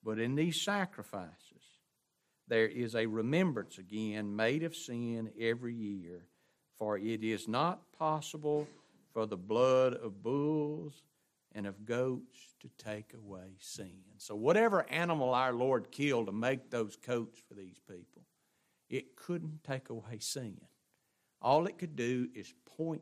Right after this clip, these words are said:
men, pointed Adam and Eve to where? To the Lord Jesus Christ.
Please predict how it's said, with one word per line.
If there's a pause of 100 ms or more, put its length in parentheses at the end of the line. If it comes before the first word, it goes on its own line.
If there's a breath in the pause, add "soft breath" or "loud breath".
(120)
men,
pointed
Adam
and
Eve
to
where? (400 soft breath)
To
the
Lord
Jesus
Christ.